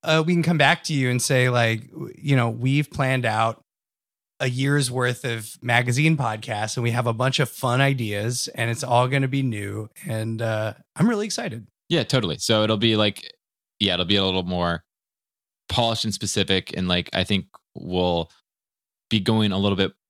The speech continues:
Speaker 2: each episode we do, yeah, we'll have a little bit more, like, we actually played the fucking games
Speaker 1: Yeah.
Speaker 2: a little bit. And we,
Speaker 1: Yeah.
Speaker 2: y-, you know, we have some, like, fun segments planned and stuff like that. So that's, that's the idea.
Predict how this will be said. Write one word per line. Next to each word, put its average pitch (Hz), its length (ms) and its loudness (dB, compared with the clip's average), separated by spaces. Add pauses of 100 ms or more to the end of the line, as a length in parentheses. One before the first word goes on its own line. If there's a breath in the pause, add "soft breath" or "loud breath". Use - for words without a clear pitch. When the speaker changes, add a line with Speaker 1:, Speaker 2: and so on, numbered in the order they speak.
(600)
Speaker 2:
each 120 300 -2 (140)
episode 107 280 -2
we 92 60 -2
do, 87 140 0
yeah, 82 180 0
we'll 78 120 -4
have 85 180 -2
a - 20 -6
little 78 140 -4
bit - 140 -8
more, 80 140 -8
like, 76 180 -8 (220)
we 87 180 0
actually 92 300 0
played 131 280 0
the 127 40 -2
fucking 156 300 0
games 117 640 -2 (140)
Speaker 1:
Yeah. 131 160 6
Speaker 2:
a - 20 4
little 92 180 2
bit. 80 320 2
And 80 280 -2
we, 87 100 0
Speaker 1:
Yeah. 165 220 6
Speaker 2:
y-, 139 80 0
you 90 260 -2
know, 90 140 2
we 90 80 2
have 87 100 -2
some, - 120 -4
like, 90 100 -2
fun 92 300 -2 (600)
segments 85 340 -2
planned 76 300 -2
and 76 80 -10
stuff - 140 -14
like 76 120 -14
that. - 220 -10
So - 120 -8
that's, - 360 -2 (360 loud breath)
that's 131 160 0
the 151 100 4
idea. 110 580 0